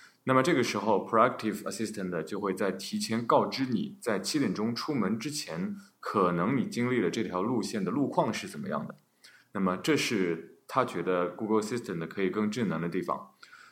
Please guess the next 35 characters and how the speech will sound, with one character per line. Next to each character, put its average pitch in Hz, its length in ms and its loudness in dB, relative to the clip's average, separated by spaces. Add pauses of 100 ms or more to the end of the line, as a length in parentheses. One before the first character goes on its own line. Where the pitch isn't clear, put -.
(120)
同 147 160 2
时 170 160 2
还 151 140 6
有 131 100 6
一 104 40 2
个 104 60 2
例 113 140 4
子 92 120 -2
呢， 82 120 -2
是 107 140 -2
我 87 100 2
在 85 500 2 (220)
另 123 200 0
外 120 180 6
一 90 120 0
个 85 280 0
design 110 380 2
的 95 80 0
session 98 340 -6
里 90 60 -2
面 80 180 -4
看 90 160 -4
到 78 140 0
的， - 160 -14 (520)
那 127 140 2
个 107 80 2
session 123 280 0
的 104 40 0
名 87 180 0
字 95 140 -4
叫 95 220 2
做 87 200 -2
Notification 92 680 -4
U 98 180 2
X， - 360 -4